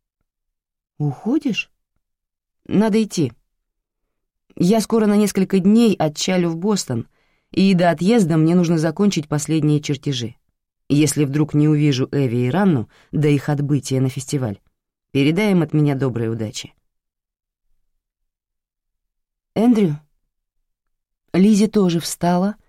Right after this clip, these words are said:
оказавшись с ним лицом к лицу. Устремлённые на него глаза засветились под луной. "Вчерашняя наша встреча в амбаре,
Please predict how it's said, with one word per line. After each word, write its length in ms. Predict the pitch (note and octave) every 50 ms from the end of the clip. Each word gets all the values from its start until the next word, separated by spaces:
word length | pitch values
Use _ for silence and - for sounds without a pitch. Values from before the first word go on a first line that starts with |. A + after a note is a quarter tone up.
| _ _ _ _ _
оказавшись 800 | - - F3 - F3+ F3 D3+ D#3+ F3+ F#3 - - - F#3 D#3+ -
с 100 | - - D#3+
ним 260 | E3 F3 F#3 F#3+ F#3
лицом 420 | F3 F3+ E3+ - - - E3 D#3
к 80 | D3+ -
лицу. 420 | C#3+ D3 D3 - - - C3 B2 - _ _ _ _ _ _ _ _ _ _ _ _ _ _ _ _ _ _ _ -
Устремлённые 840 | C#3+ C#3 - - C#3 D3 D3 D3 D3+ D#3+ D#3+ D3+ D3 C3+ C3+ C3
на 100 | C3 C3+
него 280 | C3+ C3+ C3+ B2+ C#3+ C3+
глаза 560 | B2 C3 C3 C3 B2+ B2+ D3 D#3+ D#3+ C#3 - _ _ _ _ _ -
засветились 720 | A#2+ C3 D3+ D3 - C#3+ C#3+ C#3 - D3+ C3+ B2+ - -
под 160 | - - B2+ B2
луной. 480 | B2+ B2 C3 B2+ A#2 B2 - - _ _ _ _ _ _ _ _ _ _ _ _ _ _ _ _ _ _ _ _ _ _ _ _ _ _ _ _ _ _ _ _ _ _ _ _ _ _ _ _ _ _
"Вчерашняя 480 | - - F#3 F3+ G3 F#3 - - F3+ F3+
наша 300 | F3+ F3 E3 - E3 D3+
встреча 420 | - - F#3+ G#3+ A3 - - D3+
в 80 | C3 C#3+
амбаре, 500 | C#3 C#3+ C#3+ C3+ C#3 C3 A#2+ A#2+ A#2+